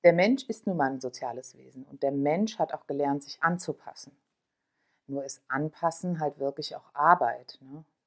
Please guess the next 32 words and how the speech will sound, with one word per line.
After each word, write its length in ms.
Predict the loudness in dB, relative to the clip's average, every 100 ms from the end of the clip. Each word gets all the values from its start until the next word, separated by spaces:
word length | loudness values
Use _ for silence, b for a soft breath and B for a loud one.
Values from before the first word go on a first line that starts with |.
| _
Da 80 | -18
muss 200 | -10 -6
ich 140 | -2
ja 100 | 2
erstmal 320 | 2 0 -4
gucken, 540 | -4 -6 -4 -8 -8 -4
wer 160 | -4 -2
bin 220 | -4 0
ich, 540 | 0 0 -6 -14 -8 0
wo 200 | 2 2
bin 220 | 0 -2
ich, 500 | -6 -8 -10 -14 -8
was 180 | -8 -2
brauche 540 | 8 10 10 6 0
ich, 420 | 2 -2 -4 -6
was 180 | -6 -6
ist 200 | -8 -8
das 120 | -2 4
da 120 | 4
drüben, 760 | 6 4 4 4 4 2 -4 _ _ _ _ _ _ _ _ _ -6
wie, 240 | -6 -6 -6
wie 100 | 0
kann 240 | 2 2
ich 100 | 2
hier 140 | 0
mit 180 | 0 0
Tetris 400 | 2 2 4 4
spielen 360 | 2 4 6 6
mit 140 | 4
der 100 | 4
neuen 300 | 4 4 2
Situation? 920 | 0 0 2 2 0 -2 0 0 -4